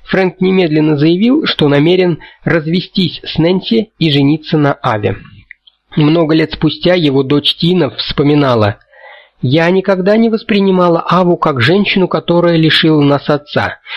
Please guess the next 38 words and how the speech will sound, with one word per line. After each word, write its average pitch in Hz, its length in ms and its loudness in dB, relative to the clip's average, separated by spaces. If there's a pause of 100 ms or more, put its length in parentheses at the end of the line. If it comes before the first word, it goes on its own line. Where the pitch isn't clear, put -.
(160)
Впервые 233 560 0
я 226 140 2
увидела 202 460 2
ее, 196 300 2
когда 175 300 -2
мне 180 200 2
было 185 420 2
четыре 190 400 -2
года, 117 460 0 (300)
и 151 80 2
мне 185 140 2
показалось, 202 640 -2 (360)
что - 220 -2
ей 175 200 0
действительно 190 640 0
нравится 220 480 0
общаться - 440 -2
с - 120 -10
нами, 120 420 2
ведь 135 200 -2
своих 175 280 0
детей 147 360 -2
у 147 120 0
нее 139 280 2
не 143 180 2
было. 185 360 -2 (200)
Сейчас 240 340 -4
я 254 120 0
понимаю, 269 560 2
что 143 220 -2
они 147 180 2
с 165 80 -4
отцом 185 340 -2
были 185 220 2
созданы 156 640 0
друг 135 260 -2
для 139 160 0
друга». 131 420 -4